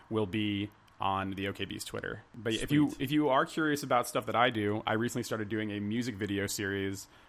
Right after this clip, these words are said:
Speaker 1: on my channel, or I'm on my, my channel, my, uh, Twitter, uh, because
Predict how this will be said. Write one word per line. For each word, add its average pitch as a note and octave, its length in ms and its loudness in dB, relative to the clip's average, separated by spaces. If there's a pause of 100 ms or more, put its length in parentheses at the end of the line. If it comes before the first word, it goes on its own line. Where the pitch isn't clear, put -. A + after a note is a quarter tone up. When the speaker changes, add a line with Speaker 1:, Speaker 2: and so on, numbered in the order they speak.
(120)
Speaker 1:
on G2+ 340 0
my G#2 300 0
channel, G2 540 -6 (380)
or A#2+ 100 4
I'm A#2+ 100 6
on A#2+ 100 8
my, G#2 240 2
my G2 160 -4
channel, G2 280 -4
my, F#2+ 260 -2
uh, F#2 140 -2
Twitter, G2+ 400 0 (300)
uh, G#2 140 4
because G2+ 380 -6